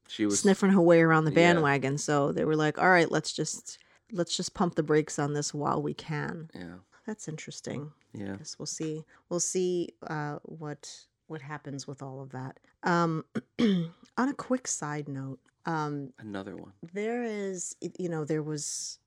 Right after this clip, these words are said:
Speaker 2: the announcement that Brendan Fraser is going to be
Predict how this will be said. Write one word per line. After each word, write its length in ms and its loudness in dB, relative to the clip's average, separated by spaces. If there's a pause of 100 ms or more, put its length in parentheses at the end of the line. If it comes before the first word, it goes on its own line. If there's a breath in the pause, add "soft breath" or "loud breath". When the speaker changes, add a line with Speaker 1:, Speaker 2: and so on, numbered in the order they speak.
(140)
Speaker 2:
the 460 -6
announcement 600 -6
that 220 -8
Brendan 280 -8
Fraser 580 -6
is 260 -8
going 300 -8
to 140 -12
be 340 -6